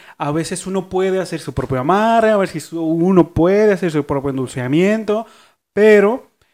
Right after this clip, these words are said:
eh, generalmente también veía que se repetía mucho que tienes que ir con un especialista, tienes que ir con alguien que sepa, tienes que tener ciertas características, lugar, espacio. Entonces, ahora ayúdanos con eso.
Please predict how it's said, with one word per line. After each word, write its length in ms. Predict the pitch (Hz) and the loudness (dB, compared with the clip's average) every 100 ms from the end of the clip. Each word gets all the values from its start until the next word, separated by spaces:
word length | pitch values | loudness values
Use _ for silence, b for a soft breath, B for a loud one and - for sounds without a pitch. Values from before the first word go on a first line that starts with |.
| _ _ | _ _
eh, 460 | 170 165 156 151 - | -8 -2 0 0 -2
generalmente 680 | - 190 196 196 214 220 214 | -4 -2 2 2 2 -2 -4
también 360 | 208 175 175 185 | -4 -2 -2 0
veía 360 | 185 185 175 | 0 2 0
que 100 | 165 | -2
se 120 | 147 131 | -8 -8
repetía 360 | 127 131 147 | -6 -6 -6
mucho 360 | 147 147 156 143 | -4 -4 -4 -4
que 520 | 151 160 170 190 - _ _ _ _ | 0 4 4 2 -8 _ _ _ _
tienes 360 | 165 175 175 170 | 0 2 2 0
que 100 | 151 | -6
ir 40 | |
con 120 | 143 | -6
un 60 | 135 | -10
especialista, 640 | 127 131 135 127 123 127 | -10 -14 -12 -12 -12 -14
tienes 520 | - 170 175 185 190 165 | -14 -4 2 4 4 2
que 100 | 156 | -2
ir 60 | |
con 140 | 151 143 | -2 -6
alguien 240 | 135 131 | -6 -8
que 140 | - | -10
sepa, 340 | 123 135 127 127 _ | -10 -10 -12 -14 _
tienes 500 | 156 175 196 180 - | -2 0 2 0 -2
que 100 | 151 | -6
tener 380 | 147 143 143 - b b b | -4 -4 -4 -8 b b b
ciertas 420 | - 160 151 160 156 | -6 -2 -2 -4 -4
características, 880 | 143 127 139 147 170 - - 135 131 | -6 -6 -6 -6 -6 -10 -18 -18 -16
lugar, 500 | 127 139 151 160 151 | -10 -6 -2 -2 -2
espacio. 640 | 127 - 151 156 151 143 b b b b | -6 -2 -2 -2 -4 -8 b b b b
Entonces, 760 | 143 147 156 151 170 170 - _ - b b | -8 -4 -4 -2 -4 -4 -8 _ -20 b b
ahora 280 | 131 135 147 | 4 6 8
ayúdanos 460 | 143 143 143 139 | 8 8 6 2
con 180 | - 151 | 0 0
eso. 300 | 170 - 143 | 0 -2 -14